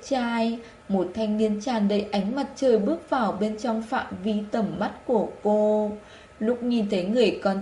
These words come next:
trai đó, cô liền yêu hắn hết thuốc chữa. Nhưng mà hắn lại là bạn trai của Đồng Vũ Vi. Một khắc kia, tâm tình trong lòng cô cực kỳ phức tạp, hâm mộ,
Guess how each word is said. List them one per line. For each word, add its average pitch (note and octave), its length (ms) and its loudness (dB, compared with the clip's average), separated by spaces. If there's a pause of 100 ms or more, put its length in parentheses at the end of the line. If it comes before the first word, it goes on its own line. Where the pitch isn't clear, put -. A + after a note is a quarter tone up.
trai G3+ 240 0
đó, G3 540 0 (320)
cô F#3+ 160 2
liền G3+ 320 2
yêu G#3 200 4
hắn G#3 320 -2
hết D#4+ 320 0
thuốc E4 160 0 (140)
chữa. C#4 380 4 (560)
Nhưng G#3 400 4
mà G3 480 2 (260)
hắn F#3 300 -2
lại B3+ 220 -2
là G#3 280 0
bạn - 360 -2
trai A3 240 -2
của G#3+ 200 0 (100)
Đồng F#3 360 6
Vũ G3 280 0
Vi. A#3+ 520 2 (1500)
Một G3+ 260 4 (160)
khắc - 400 -4
kia, A#3+ 420 2 (340)
tâm G#3 320 4
tình G#3+ 260 4
trong G#3 340 2
lòng G3 280 0
cô G3 240 2
cực - 280 -4
kỳ G3+ 240 0
phức D#4 240 -6 (180)
tạp, G#3+ 360 0 (400)
hâm G#3 400 2
mộ, G#3 320 4